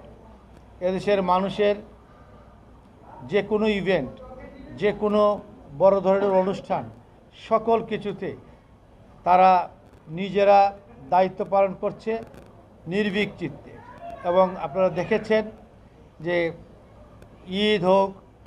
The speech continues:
পূজা হোক, যে কোনো ছুটিতে যখন সাধারণ মানুষেরা, এদেশের সম্মানিত নাগরিকবৃন্দ যখন নিজের যার যার গন্তব্যে যান, তাদের রাস্তার নিরাপত্তা,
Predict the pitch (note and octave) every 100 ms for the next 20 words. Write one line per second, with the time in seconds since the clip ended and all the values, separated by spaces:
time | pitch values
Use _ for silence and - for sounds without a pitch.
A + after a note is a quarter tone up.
0 | - - - F#3 F3+ G3 F3 F#3+ F#3+ F#3+
1 | - - - - A#2 A#3+ C#4 C#4 A#3 A#3
2 | A3 E3+ - A#2+ - - - - - D3
3 | G3 G3+ G#3+ F#3+ F3 G3 G3+ G3 F#3+ F#3
4 | G3 G3 G#3 G3+ G#3+ - - - - F3
5 | F#3+ F#3+ G3 F#3 - F#3 F#3 F#3+ G3+ G3+
6 | G3+ F#3+ F#3 G3+ F3 G#3+ F#3+ A3 A#3 -
7 | - - C#3+ F#3 G3 G3+ G3 F#3+ F3 G3
8 | D3 F3+ F#3+ F#3+ F#3+ E3+ F#3 - G#3 G3
9 | E3+ G3 G#3 A3 - - - F3+ F3+ F#3+
10 | F#3 F3+ F3 D#3 F#3+ F3+ - G3+ G3 E3+
11 | F#3+ G3 F#3+ F3+ - F#3 E3+